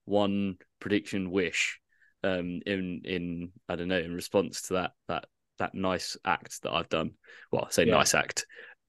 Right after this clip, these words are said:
Speaker 1: lying originally accidentally and then correcting myself thereafter.
Speaker 2: Karma.
Speaker 1: But yeah, exactly. Hopefully
Speaker 2: Karma
Speaker 1: that
Speaker 2: is a
Speaker 1: comes
Speaker 2: bitch,
Speaker 1: back
Speaker 2: as they
Speaker 1: around.
Speaker 2: always say, don't
Speaker 1: Well,
Speaker 2: they?
Speaker 1: no, hopefully it's nice. Hopefully it's good for me. I mean,
Speaker 2: <laughs> Yeah.
Speaker 1: yeah,
Speaker 2: Fingers
Speaker 1: I, I,
Speaker 2: crossed.
Speaker 1: I don't want to be punished by it.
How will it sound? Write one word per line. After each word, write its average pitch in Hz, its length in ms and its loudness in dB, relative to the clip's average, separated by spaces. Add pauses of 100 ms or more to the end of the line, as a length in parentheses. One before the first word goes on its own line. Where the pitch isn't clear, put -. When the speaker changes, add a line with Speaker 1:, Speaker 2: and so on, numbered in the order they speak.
(180)
Speaker 1:
lying 98 520 12
originally 87 800 8
accidentally 87 880 4
and 98 160 8
then 87 340 6 (100)
correcting - 400 6
myself 82 380 2
thereafter. 87 520 6
Speaker 2:
Karma. 131 220 12
Speaker 1:
But 90 240 6 (420)
yeah, 90 160 10
exactly. 85 540 6
Hopefully 104 180 8
Speaker 2:
Karma 120 220 12
Speaker 1:
that 110 80 10
Speaker 2:
is 120 60 4
a 117 40 6
Speaker 1:
comes 95 140 6
Speaker 2:
bitch, 123 60 8
Speaker 1:
back 95 80 6
Speaker 2:
as - 60 0
they 98 60 8
Speaker 1:
around. 92 220 8
Speaker 2:
always 107 260 2
say, 101 220 2
don't 104 200 -2
Speaker 1:
Well, 127 120 12
Speaker 2:
they? 156 60 12
Speaker 1:
no, 147 80 12
hopefully 139 360 12
it's 110 160 6
nice. 143 300 10
Hopefully 135 240 10
it's 110 80 4
good 160 200 8
for 101 120 -6
me. - 240 -6 (120)
I 123 60 8
mean, 127 240 10
Speaker 2:
<laughs> 170 80 12
Yeah. 123 140 10 (560)
Speaker 1:
yeah, 190 220 4
Speaker 2:
Fingers 135 260 10
Speaker 1:
I, - 20 8
I, 92 60 8
Speaker 2:
crossed. 113 320 4
Speaker 1:
I 120 80 10
don't 143 80 12
want 170 80 10
to 127 80 12
be 95 40 4
punished 139 440 6
by 85 160 -2
it. 120 180 2